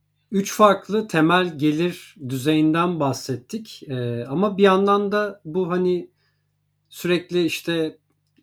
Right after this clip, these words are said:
helikopterle Hawaii'yi turlayan ya da işte,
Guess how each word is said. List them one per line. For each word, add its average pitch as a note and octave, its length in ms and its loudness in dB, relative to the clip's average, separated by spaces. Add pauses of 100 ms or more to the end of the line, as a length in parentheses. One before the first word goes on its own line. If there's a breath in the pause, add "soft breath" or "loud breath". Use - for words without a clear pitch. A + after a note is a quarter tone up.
helikopterle E3 920 0
Hawaii'yi D#3 680 2
turlayan D3 720 -2
ya C3+ 180 -2
da D3 80 0
işte, D3 600 -4